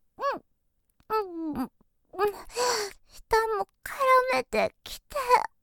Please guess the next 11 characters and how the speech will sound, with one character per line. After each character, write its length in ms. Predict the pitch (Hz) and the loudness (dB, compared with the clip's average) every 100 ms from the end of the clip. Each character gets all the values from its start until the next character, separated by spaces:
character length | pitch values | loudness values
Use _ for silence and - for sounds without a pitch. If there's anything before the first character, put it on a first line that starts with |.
| _ | _
あ、 60 | 440 | 2
や 1900 | - 554 659 622 - - - 659 605 587 719 784 587 523 466 539 659 453 | 4 4 4 2 -4 -20 -2 4 10 12 12 12 10 10 12 12 12 8
だ。 120 | 269 - _ _ _ _ _ _ _ _ _ _ _ _ | 2 -4 _ _ _ _ _ _ _ _ _ _ _ _
う 80 | 349 | -6
ん。 100 | 359 _ _ _ - | -6 _ _ _ -4
う 80 | 339 | 2
ん。 120 | 403 - _ _ _ - - _ - - - _ _ _ _ | 2 0 _ _ _ -14 -14 _ -14 -14 -16 _ _ _ _
う 80 | - | -2
ん。 60 | 359 311 _ _ | -2 -4 _ _
う 160 | - 269 | -8 -2
ん。 260 | 277 269 | 0 0